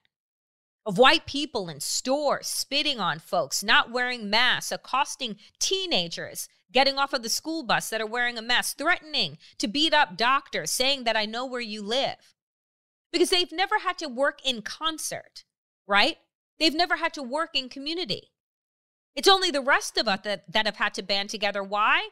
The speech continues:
Because the systems were never created for us to win. So we were gonna have to set up our own food programs, our own daycares,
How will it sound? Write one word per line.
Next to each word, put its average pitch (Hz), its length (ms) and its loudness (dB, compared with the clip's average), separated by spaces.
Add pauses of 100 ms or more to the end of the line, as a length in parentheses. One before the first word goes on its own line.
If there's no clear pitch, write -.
(400)
Because 370 200 0
the 381 80 -2
systems 381 440 -6
were 339 160 0
never 349 180 -2
created 349 480 -4
for 202 200 0
us 156 200 -2
to 180 120 -8
win. 151 340 -16 (960)
So 359 180 4
we 392 120 6
were 403 100 4
gonna 339 160 4
have 339 140 0
to 339 100 -8
set 330 180 0
up 339 140 0
our 330 160 2
own 359 180 -2
food 214 320 -6
programs, 147 560 -6
our 269 160 0
own 349 280 0
daycares, 185 760 -4